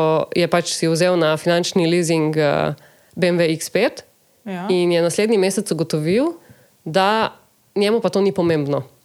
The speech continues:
Speaker 1: In je ta finančni najem plačeval štiri leta.
Speaker 2: Ah.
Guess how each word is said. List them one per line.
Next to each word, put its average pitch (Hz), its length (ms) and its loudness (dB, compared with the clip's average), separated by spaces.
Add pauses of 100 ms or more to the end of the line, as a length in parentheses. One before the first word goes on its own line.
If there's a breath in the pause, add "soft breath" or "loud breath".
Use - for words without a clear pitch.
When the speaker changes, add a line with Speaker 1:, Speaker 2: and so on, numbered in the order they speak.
(420)
Speaker 1:
In 180 140 0
je 180 200 0
ta 202 220 0
finančni 190 760 2
najem 175 340 2
plačeval 170 380 2
štiri 165 320 0
leta. 156 340 2 (200)
Speaker 2:
Ah. 214 240 -8